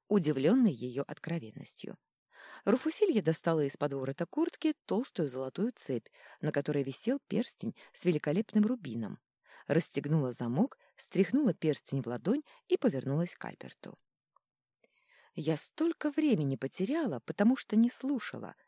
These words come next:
а если слушала, то не слышала, а если слышала, не отвечала.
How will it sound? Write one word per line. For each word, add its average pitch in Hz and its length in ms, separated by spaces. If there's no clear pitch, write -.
а 165 100
если 208 360
слушала, 135 680
то - 100
не 247 140
слышала, 143 680
а 147 100
если 151 320
слышала, 151 640
не 208 200
отвечала. 208 640